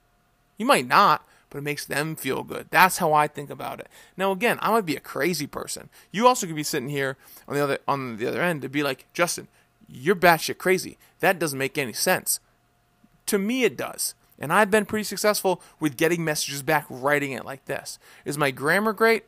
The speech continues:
No. Do I misspell words sometimes? Sure. Do I feel like when I misspell a word, it's not, like, the end of the world? Yup, 'cause it makes it known that I'm just writing it to them.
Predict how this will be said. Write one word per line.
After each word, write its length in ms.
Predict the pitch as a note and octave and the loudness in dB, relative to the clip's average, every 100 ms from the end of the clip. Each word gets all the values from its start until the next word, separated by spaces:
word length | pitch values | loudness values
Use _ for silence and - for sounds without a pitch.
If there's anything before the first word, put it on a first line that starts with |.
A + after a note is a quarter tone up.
| _ | _
No. 460 | C3+ C#3 B2 - - _ - | -12 -6 -6 -6 -16 _ -2
Do 100 | C3+ | -2
I 60 | |
misspell 400 | C3 D3 - C#3+ | 0 -4 -2 -2
words 300 | C#3+ F#3+ G3+ | 2 2 2
sometimes? 560 | G#3+ G3 G#3+ G#3 G#3+ - | 0 -2 0 0 -2 -6
Sure. 480 | - - D#3 B2 - - - - | -6 -2 0 0 -2 -16 -20 0
Do 100 | D3 | 2
I 60 | |
feel 200 | C3 E3+ | 2 0
like 160 | E3+ E3+ | 0 0
when 120 | E3+ | -2
I 80 | E3 | 0
misspell 320 | E3 - E3 | -2 -2 -2
a 60 | D3+ | 0
word, 280 | D3+ E3+ | 0 0
it's 160 | C#3+ - | -2 -4
not, 160 | D#3+ A2+ | -2 -2
like, 160 | C#3+ | -2
the 100 | A2+ | -4
end 120 | C3 | -6
of 40 | D3+ | -4
the 60 | C#3+ | -4
world? 380 | C#3+ F#3 F#3 - | 2 2 2 -6
Yup, 360 | - B2 A#3 - - _ | -8 2 2 2 -20 _
'cause 140 | C#3+ | -8
it 40 | D3 | -4
makes 240 | D#3+ - | -2 -4
it 160 | - - | -8 -6
known 300 | D#3 F#3+ E3+ | -2 0 2
that 100 | C#3+ | 2
I'm 160 | F3+ | 2
just 140 | E3 C3+ | 0 -8
writing 340 | - D3+ E3+ | -2 -2 -2
it 140 | F#3 | -6
to 80 | - | -6
them. 240 | D#3+ - | -6 -8